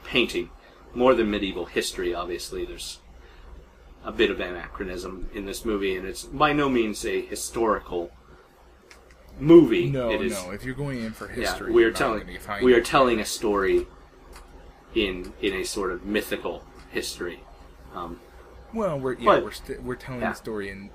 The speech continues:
Speaker 2: in what you get for the Middle Ages
Speaker 1: Yeah.
Speaker 2: in most storytelling.
Speaker 1: Yeah, yeah,
Speaker 2: You know what I mean?
Speaker 1: exactly.
Speaker 2: It's the, it's the idealized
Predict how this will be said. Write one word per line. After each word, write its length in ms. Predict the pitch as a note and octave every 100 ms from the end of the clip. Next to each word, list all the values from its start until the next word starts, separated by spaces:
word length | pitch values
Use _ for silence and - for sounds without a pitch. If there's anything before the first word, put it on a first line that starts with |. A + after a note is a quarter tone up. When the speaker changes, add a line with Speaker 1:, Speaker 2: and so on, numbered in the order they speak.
| - - -
Speaker 2:
in 240 | C4 C4 A#3 - D3 C#3+
what 160 | C4+ G3
you 120 | D#3+
get 300 | C#3 C3 -
for 120 | B2
the 80 | A2
Middle 300 | G#2+ G#2+ G#2
Ages 320 | G#2 F#2+ G2
Speaker 1:
Yeah. 140 | G#2+ - - - -
Speaker 2:
in 500 | D3 B2+ G#2 A2 A#2
most 460 | B2+ B2+ G#2+ - - - - - -
storytelling. 720 | - - A2 - - E2+ D2
Speaker 1:
Yeah, 80 | -
yeah, 60 | -
Speaker 2:
You 0 |
know 0 |
what 40 |
I 40 | G2
mean? 100 | C3+
Speaker 1:
exactly. 420 | B2+ G2 F2+ E2+
Speaker 2:
It's 60 | B2
the, 60 |
it's 220 | A2+ - -
the 340 | A#2 G#2 G#2 - - - - - - -
idealized 1000 | A2+ A2+ A2+ A#2 G2+ G2+ G2 F#2 F#2